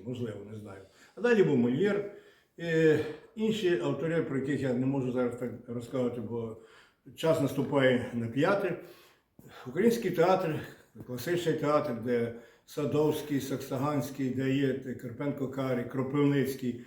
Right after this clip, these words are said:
Марія Заньковецька, ці корифеї українського театру, ті п'єси, вистави, які дотепер живуть, е, і ніби виглядають досить актуально. Ну, першими, можна сказати, е, Сватання Гончарівці, е,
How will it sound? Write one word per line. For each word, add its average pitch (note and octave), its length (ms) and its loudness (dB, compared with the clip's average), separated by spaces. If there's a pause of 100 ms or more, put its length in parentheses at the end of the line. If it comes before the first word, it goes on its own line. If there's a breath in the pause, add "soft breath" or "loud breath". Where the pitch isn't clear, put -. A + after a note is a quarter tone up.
(140)
Марія D3+ 380 4
Заньковецька, C#3 680 2
ці B2+ 320 -2 (260 loud breath)
корифеї D#3+ 460 6
українського D3+ 460 0
театру, C#3 560 -2 (720)
ті D3 100 0
п'єси, C#3 420 2
вистави, C3+ 400 0
які B2 200 0
дотепер B2 440 0
живуть, B2+ 320 0 (480 loud breath)
е, A#2 260 -2
і B2 280 4
ніби B2+ 240 2
виглядають A#2+ 800 0
досить C3 260 -2
актуально. B2+ 480 0
Ну, G3 140 0
першими, F#3 440 2
можна D3 240 0
сказати, B2+ 480 -2 (260)
е, G#2+ 40 -10
Сватання B2+ 460 0
Гончарівці, A#2+ 760 -4 (360 loud breath)
е, B2 340 -2